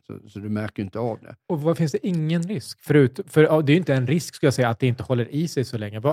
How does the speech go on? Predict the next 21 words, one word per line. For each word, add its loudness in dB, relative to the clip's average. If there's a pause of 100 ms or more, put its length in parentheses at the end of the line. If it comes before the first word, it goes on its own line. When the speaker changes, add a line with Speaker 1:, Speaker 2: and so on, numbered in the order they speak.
Speaker 1:
Ja, 4
det 4
Speaker 2:
om 4
jag 8
är 10
Speaker 1:
finns 6
ju 8
en, 8
det 6
Speaker 2:
motståndare? 6
Speaker 1:
finns -2
ju, -4
det -2
finns -2
ju -2
en -2
biverkning 0
som -8
är -4
ganska -8
obehaglig -8